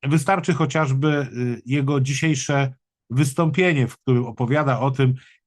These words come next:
jak to jest stała, e, umowa koalicyjna,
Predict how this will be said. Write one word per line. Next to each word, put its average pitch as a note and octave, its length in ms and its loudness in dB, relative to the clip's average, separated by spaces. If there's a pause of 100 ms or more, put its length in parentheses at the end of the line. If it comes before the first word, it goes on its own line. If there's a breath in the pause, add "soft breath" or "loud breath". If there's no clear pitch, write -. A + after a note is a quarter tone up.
(160)
jak G#3 240 2
to D3+ 140 0
jest A#2+ 260 2
stała, C3 600 0
e, G#2 640 -4 (1300)
umowa C3+ 400 4
koalicyjna, C3+ 760 2